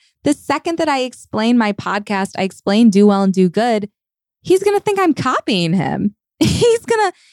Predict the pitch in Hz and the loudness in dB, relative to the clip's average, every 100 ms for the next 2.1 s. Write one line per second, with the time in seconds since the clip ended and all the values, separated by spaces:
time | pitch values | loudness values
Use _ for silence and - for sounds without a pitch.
0 | _ 453 480 453 370 311 - 330 - 254 | _ -6 -2 0 0 0 0 -2 -2 -4
1 | 539 523 - - 320 - 392 349 277 262 | 0 -2 -4 -8 -8 -4 -6 -4 -2 -2
2 | 247 | -4